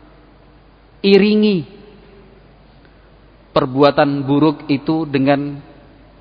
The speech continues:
kebaikan. Karena kebaikan yang dilakukan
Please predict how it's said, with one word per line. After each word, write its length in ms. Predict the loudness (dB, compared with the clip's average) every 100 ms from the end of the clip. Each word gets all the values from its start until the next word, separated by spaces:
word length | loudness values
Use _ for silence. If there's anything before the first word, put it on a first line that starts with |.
| -20 -20 -20 -20 -20 -20 -20 -20 -20 -4
kebaikan. 800 | 0 2 2 0 -4 -6 -14 -20 -20 -20 -20 -20 _ -20 -20 -20 -20 _ -20 -20 -20 -6
Karena 200 | -2 -2
kebaikan 720 | -2 2 4 4 2 0 -2
yang 160 | 0 2
dilakukan 720 | 4 2 2 -2 0 -2 -4